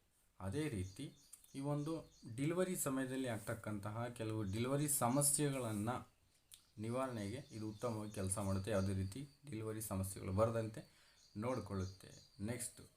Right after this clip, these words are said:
ಕೆಲವು ಹಸುಗಳು ಬೆದೆಗೆ ಬರದೇ ಇರತಕ್ಕಂಥ ಸಂದರ್ಭದಲ್ಲಿ ಈಸ್ಟ್ರೋಜನ್ ಹಾರ್ಮೋನ್ ಬಿಡುಗಡೆ ಆಗದಲೇ ಈ ಬೆದೆಗೆ ಬರದೇ ಇರುವಂಥ ಸಮಸ್ಯೆಗಳು ಉಂಟಾಗಿರುತ್ತೆ. ಈ ಈಸ್ಟ್ರೋಜನ್ ಹಾರ್ಮೋನನ್ನು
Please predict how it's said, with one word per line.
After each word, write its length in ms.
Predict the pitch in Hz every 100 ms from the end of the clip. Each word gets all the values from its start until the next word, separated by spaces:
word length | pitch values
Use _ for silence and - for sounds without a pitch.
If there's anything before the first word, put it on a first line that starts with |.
| - -
ಕೆಲವು 260 | 156 160 147
ಹಸುಗಳು 300 | 143 156 160
ಬೆದೆಗೆ 440 | 101 110 143 147
ಬರದೇ 400 | 143 117 104 139
ಇರತಕ್ಕಂಥ 500 | 143 139 127 117 -
ಸಂದರ್ಭದಲ್ಲಿ 880 | - - 95 98 98 95 98 98 127
ಈಸ್ಟ್ರೋಜನ್ 720 | 139 147 143 165 165 156 165
ಹಾರ್ಮೋನ್ 560 | 139 107 113 127 139 131
ಬಿಡುಗಡೆ 400 | 101 104 113 101
ಆಗದಲೇ 380 | 95 92 110 151
ಈ 100 | 110
ಬೆದೆಗೆ 260 | 98 104
ಬರದೇ 360 | 120 107 101 117
ಇರುವಂಥ 340 | 107 98 95
ಸಮಸ್ಯೆಗಳು 560 | 123 - 95 95 131 139
ಉಂಟಾಗಿರುತ್ತೆ. 520 | 117 113 110 120 143
ಈ 260 | 135 156 170
ಈಸ್ಟ್ರೋಜನ್ 580 | 170 - 185 185 180
ಹಾರ್ಮೋನನ್ನು 880 | - 110 120 127 123 120 101 139